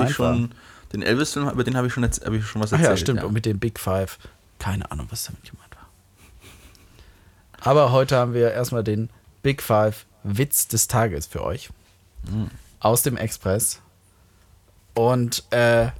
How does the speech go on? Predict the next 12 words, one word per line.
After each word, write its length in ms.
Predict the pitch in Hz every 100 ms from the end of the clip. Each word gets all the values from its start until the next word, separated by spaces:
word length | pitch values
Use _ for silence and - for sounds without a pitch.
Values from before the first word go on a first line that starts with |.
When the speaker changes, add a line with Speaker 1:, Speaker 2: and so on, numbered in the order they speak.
| - - - - -
Speaker 2:
lach 240 | 127 190
mal 160 | 330 147
wieder, 240 | 104 104
Witz 160 | 143 -
des 120 | 175
Tages. 500 | 160 147 110 80 - _
Ihr 240 | 156 156
Hund 240 | 127 113 -
ist 260 | 117 - 104
ja 180 | 95
zum 200 | - 117
Fürchten. 520 | 107 - 156 - -